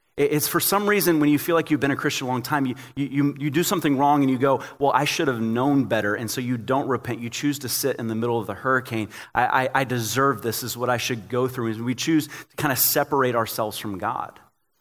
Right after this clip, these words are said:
Here's what's crazy. When we refuse to repent from God, we're basically saying this,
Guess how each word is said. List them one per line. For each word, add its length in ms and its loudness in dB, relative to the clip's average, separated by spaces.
Here's 160 4
what's 140 -4
crazy. 200 2
When 240 4
we 120 4
refuse 580 0
to 100 -2
repent 320 0
from 160 -2
God, 240 0
we're 180 2
basically 520 0
saying 240 -2
this, 180 0